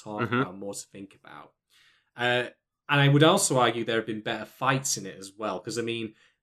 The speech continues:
Speaker 1: we can't obviously forget Thorkel, you know, playing battleships,
Speaker 2: Yeah.
Speaker 1: or, you know, the siege of that fort, which in itself was quite exciting. So I think that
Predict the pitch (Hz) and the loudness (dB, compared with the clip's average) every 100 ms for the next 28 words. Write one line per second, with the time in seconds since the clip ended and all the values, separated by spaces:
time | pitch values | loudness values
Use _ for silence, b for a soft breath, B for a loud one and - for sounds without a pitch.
0 | _ 156 160 - 180 151 135 - 131 127 | _ -8 -6 0 2 2 2 -6 -6 -4
1 | - 117 113 113 107 104 - 110 104 - | -2 -4 -6 -2 -2 -2 -10 -4 -4 -2
2 | 107 101 95 101 98 95 117 92 92 117 | -2 -2 -4 -6 -8 -6 -8 -8 -6 -6
3 | 113 - - 120 - - 107 80 117 107 | -6 -8 -6 -6 -6 -2 -2 -2 -6 -2
4 | 104 101 110 101 95 90 92 _ _ _ | 0 -2 -6 -8 -8 -8 -10 _ _ _
5 | - 123 113 110 110 - - 123 117 113 | -6 0 0 2 0 0 0 0 -2 -4
6 | 107 - - 123 135 110 107 117 107 - | -6 -8 -6 -2 0 -2 -6 -8 -4 -2
7 | 120 - - 131 127 - 123 120 120 170 | -2 -4 -8 -2 -2 -2 -6 -6 -6 -8
8 | 170 _ _ _ - 196 202 294 294 - | -10 _ _ _ -6 -2 0 4 2 2
9 | 214 151 | 0 0